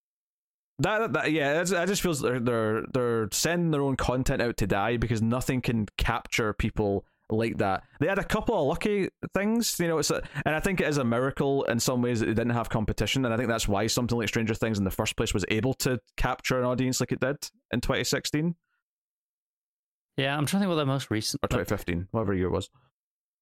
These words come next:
Speaker 2: I think their most recent, like, bigger hit, and, and you might, mm, not feel it as much because it's not something we watch. It's not something that appeals to us. But Bridgerton, I think, is probably the
Speaker 1: <laughs>
Speaker 2: next
Speaker 1: I knew you
Speaker 2: biggest
Speaker 1: were
Speaker 2: thing
Speaker 1: gonna
Speaker 2: they've
Speaker 1: say
Speaker 2: had
Speaker 1: that.
Speaker 2: recently. But y-, but I'm not wrong.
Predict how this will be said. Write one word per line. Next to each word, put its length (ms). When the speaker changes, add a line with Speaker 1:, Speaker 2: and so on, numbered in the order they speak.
Speaker 2:
I 60
think 140
their 100
most 280
recent, 300
like, 160
bigger 280
hit, 260
and, 260
and 200
you 80
might, 320
mm, 420
not 160
feel 260
it 40
as 100
much 240
because 200
it's 100
not 140
something 320
we 240
watch. 440
It's 160
not 160
something 300
that 140
appeals 380
to 120
us. 300
But 200
Bridgerton, 420
I 80
think, 240
is 80
probably 520
the 120
Speaker 1:
<laughs> 0
Speaker 2:
next 260
Speaker 1:
I 100
knew 40
you 60
Speaker 2:
biggest 180
Speaker 1:
were 60
Speaker 2:
thing 80
Speaker 1:
gonna 100
Speaker 2:
they've 80
Speaker 1:
say 160
Speaker 2:
had 120
Speaker 1:
that. 280
Speaker 2:
recently. 400
But 120
y-, 140
but 120
I'm 80
not 160
wrong. 300